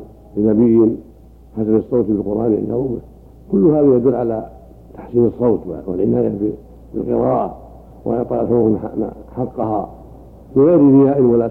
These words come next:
سمعة ولا تكلف زائد يخرج الحروف عن معناها وعن حدها.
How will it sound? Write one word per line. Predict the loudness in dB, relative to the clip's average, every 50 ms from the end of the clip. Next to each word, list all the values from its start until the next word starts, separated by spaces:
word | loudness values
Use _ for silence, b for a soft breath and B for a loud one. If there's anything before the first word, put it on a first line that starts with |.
| -2
سمعة | -2 -2 -2 -2 -4 -8 -10 -12 -18 -20 -20 -20 -20 -20 -14 -6 -2
ولا | -2 0 0
تكلف | 0 0 0 2 2 4 4 4 4 2 2 -2
زائد | -6 -4 -4 -4 -6 -8 -12 -18 -20 -20 -20 -20 -20 -20 -20 -20 -20 -20 -20 -20 -20 -20 -18 -10 -6
يخرج | -2 2 2 2 2
الحروف | 2 2 2 2 2 2 2
عن | 0 0 0 0 0
معناها | 0 0 -2 -2 -2 -4 -6 -8 -10 -12 -20 -20 -20 -20 -20 -20 -20 -20 -20 -20 -20 -20 -12 -8
وعن | -6 -4 -2 -2 -2 -2 -2 -6 -10 -8 -4
حدها. | -4 -2 -2 -2 -2 -4 -4